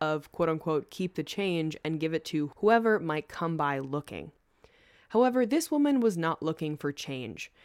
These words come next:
Instead, she was slowly pacing up and down, and whenever she passed my window, she would turn her head and stare at me while maintaining her pace. It was unsettling,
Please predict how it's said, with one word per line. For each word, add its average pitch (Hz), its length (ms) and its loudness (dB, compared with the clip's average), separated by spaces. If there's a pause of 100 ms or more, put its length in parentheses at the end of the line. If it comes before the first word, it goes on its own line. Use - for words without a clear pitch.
(160)
Instead, 190 720 2
she - 180 -4
was 190 180 0
slowly 254 460 2
pacing 190 480 -2
up 156 160 -4
and 165 160 -2
down, 139 480 -2
and 165 220 0
whenever 185 400 0
she 226 160 -2
passed 170 340 -4
my 151 160 -4
window, 165 540 2 (260)
she 226 220 -4
would 247 180 -2
turn 190 240 -2
her 175 140 0
head 175 480 0
and 156 160 -2
stare 254 320 0
at 214 100 -2
me 151 220 -4
while 147 280 -4
maintaining 175 680 -4
her 165 140 -4
pace. - 540 -8 (680)
It 233 120 2
was 269 180 4
unsettling, 156 720 0